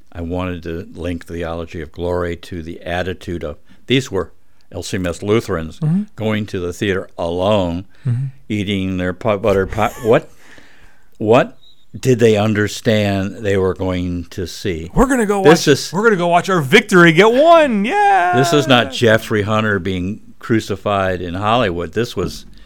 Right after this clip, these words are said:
Speaker 1: yeah, I, it's nowhere near what the real thing was, but it's close enough to make me wanna throw up.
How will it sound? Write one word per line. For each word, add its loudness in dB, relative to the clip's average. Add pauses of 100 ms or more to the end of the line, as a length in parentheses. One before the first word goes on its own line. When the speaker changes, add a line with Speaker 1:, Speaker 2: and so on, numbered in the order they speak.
(800)
Speaker 1:
yeah, -8 (300)
I, -4 (160)
it's -2
nowhere 4
near 0
what -2
the -4
real 2
thing 2
was, 0
but -6
it's -8
close 2
enough -2
to -8
make -4
me -6
wanna -2
throw -2
up. 0